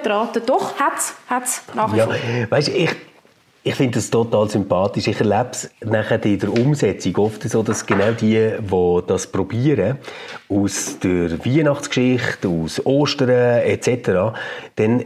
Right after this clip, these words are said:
Speaker 2: im Prinzip wie politische, ähm, ja, wie soll ich das sagen? Natürlich ist alles auch immer politisch, das ist mir völlig klar,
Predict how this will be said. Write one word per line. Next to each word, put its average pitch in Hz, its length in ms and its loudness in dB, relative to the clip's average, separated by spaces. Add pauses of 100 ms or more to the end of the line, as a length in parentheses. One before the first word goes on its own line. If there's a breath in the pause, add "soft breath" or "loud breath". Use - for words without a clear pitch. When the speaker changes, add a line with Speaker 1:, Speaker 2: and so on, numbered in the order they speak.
Speaker 2:
im 110 140 -2
Prinzip 113 460 0
wie 117 260 2 (440)
politische, 107 920 2 (340)
ähm, 82 920 0 (160)
ja, 95 160 -2
wie 90 40 -2
soll 101 140 0
ich 101 80 -2
das 110 120 -8
sagen? 95 200 -2 (320 loud breath)
Natürlich 165 540 2
ist 156 260 2
alles 117 340 2
auch 104 140 2
immer 101 200 2
politisch, 98 520 -2
das 104 140 -2
ist - 20 0
mir 113 120 2
völlig 110 340 0
klar, 107 240 0